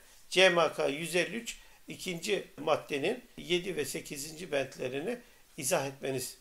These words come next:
gerekecektir. Bu maddeyi tercümesiyle birlikte verdiğiniz takdirde iş göreceğini düşünmekteyim değerli arkadaşlar.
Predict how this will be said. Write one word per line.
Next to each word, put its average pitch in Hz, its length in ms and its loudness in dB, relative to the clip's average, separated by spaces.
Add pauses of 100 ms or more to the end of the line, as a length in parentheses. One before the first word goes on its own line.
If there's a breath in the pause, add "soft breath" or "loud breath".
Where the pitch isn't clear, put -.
(240)
gerekecektir. 127 800 0 (920 loud breath)
Bu 226 100 -4
maddeyi 202 420 4
tercümesiyle 190 800 4
birlikte 170 400 2
verdiğiniz 175 500 4
takdirde 160 600 -2 (460 soft breath)
iş - 200 -2
göreceğini 147 600 0 (220)
düşünmekteyim 123 680 -6
değerli 113 240 -2
arkadaşlar. - 720 -12